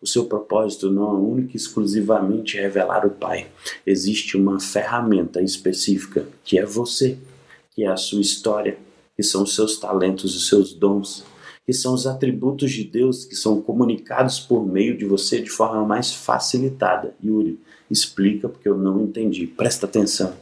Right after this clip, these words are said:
Deus, ele é especialista em pegar pessoas improváveis e transformar em notáveis. Sabe aquelas coisas difíceis?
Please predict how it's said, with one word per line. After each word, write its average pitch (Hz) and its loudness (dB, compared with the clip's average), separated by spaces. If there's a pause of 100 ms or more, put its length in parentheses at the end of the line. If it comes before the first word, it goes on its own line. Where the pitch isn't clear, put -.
(640)
Deus, 110 0
ele 95 0
é 98 2
especialista 110 0
em 104 0
pegar 101 -2
pessoas 98 0
improváveis 107 -2
e 95 -6
transformar 95 -2
em 95 2
notáveis. 92 -2 (500)
Sabe 131 0
aquelas 113 -2
coisas 98 0 (380)
difíceis? 95 -2